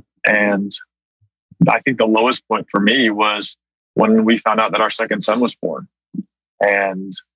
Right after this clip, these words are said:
I came home excited to celebrate, celebrate with Jenny after working a long day on things that didn't really matter. And I found her,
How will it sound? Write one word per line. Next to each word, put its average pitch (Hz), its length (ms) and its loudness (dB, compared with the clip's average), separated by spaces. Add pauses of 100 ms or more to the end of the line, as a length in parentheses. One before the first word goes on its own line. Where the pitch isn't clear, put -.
(200)
I 110 340 0 (200)
came 120 180 0
home 120 280 0
excited 110 440 -2
to 110 80 -4
celebrate, 117 560 -2
celebrate 117 360 0
with 120 120 -4
Jenny 131 380 -2 (680)
after 107 240 -2
working 110 320 0
a 117 60 2
long 117 320 0
day 113 240 0
on 113 180 -4
things 110 220 0
that 104 120 -2
didn't 107 160 0
really 113 180 2
matter. 104 320 -2 (580)
And 101 100 0
I 107 80 -2 (140)
found 110 280 0
her, 107 340 0